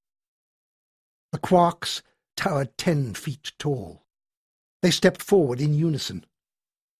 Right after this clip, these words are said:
Keith unshouldered the rucksack and hurled it at the nearest Quark. It bounced off the gunmetal grey armature and fell away uselessly to one side.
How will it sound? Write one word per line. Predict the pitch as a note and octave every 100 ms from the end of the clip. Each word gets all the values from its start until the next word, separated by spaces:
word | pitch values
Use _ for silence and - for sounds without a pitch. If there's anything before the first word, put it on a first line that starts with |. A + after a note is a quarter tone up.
| _ _ _ _ _ _ -
Keith | G#3+ -
unshouldered | G#3 F#3+ - G#3 E3 D3+
the | D#3
rucksack | E3+ - C#3+ -
and | C3+ - _
hurled | - A3+ G#3 D3+
it | D#3
at | C#3
the | D#3
nearest | F3+ E3 -
Quark. | - C3+ G2 - - _ _ _ _ _ _ -
It | D3
bounced | G#3 G3 - G#3
off | -
the | F3
gunmetal | D3 F3 E3+ F3 E3+ D3
grey | E3 E3 -
armature | E3 D#3 D3+ D#3 D3 - -
and | E3
fell | G#3+ G3+
away | E3+ E3
uselessly | D3+ G#3 - - C#3+ C#3
to | B2
one | C3 D3+ C#3+
side. | - D3+ A#2+ G#2+